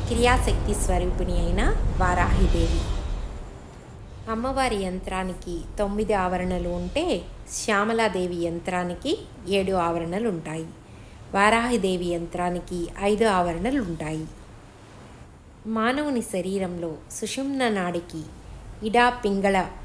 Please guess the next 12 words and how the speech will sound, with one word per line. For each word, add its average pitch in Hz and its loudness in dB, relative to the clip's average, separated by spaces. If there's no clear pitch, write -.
నాడులు 175 0
ఏ 185 -2
విధంగా 180 0
ఉంటాయో 196 0
అదేవిధంగా 185 2
లలితా 226 2
మహా 208 -4
త్రిపుర 190 -4
సుందరి 175 -4
దేవి 208 -6
వీరిరువురితో 220 0
కలిసి 196 -2